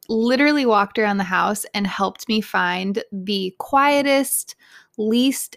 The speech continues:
echoey place to podcast, which was in our closet because there's clothes everywhere. And it's not a huge closet, but it was big enough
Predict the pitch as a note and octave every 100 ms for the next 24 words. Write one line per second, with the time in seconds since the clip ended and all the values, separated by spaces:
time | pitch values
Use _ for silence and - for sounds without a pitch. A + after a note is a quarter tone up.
0 | - A3+ A3+ A3+ A3 A3 G#3 G#3 G#3 _
1 | _ - A3 F#3+ F#3+ F#3 - - - -
2 | F3 E3+ G#3 G#3+ C4+ - - G#3+ G#3 G3
3 | F#3+ - G3 F3+ - E3+ - - A3+ C#4+
4 | - - - _ _ - _ G#3 F#3+ F3+
5 | - - E4 D#4+ C#4+ C#4 C4 B3 A#3+ A#3+
6 | - - - - - - - B3+ C4 D#4
7 | G4+ G#4 D4+ E4+ - C#4+ C#4+ G#3 A#3+ A3
8 | G#3+ G#3 G3+ A#3+ B3 C#4+ E4+ F#4 -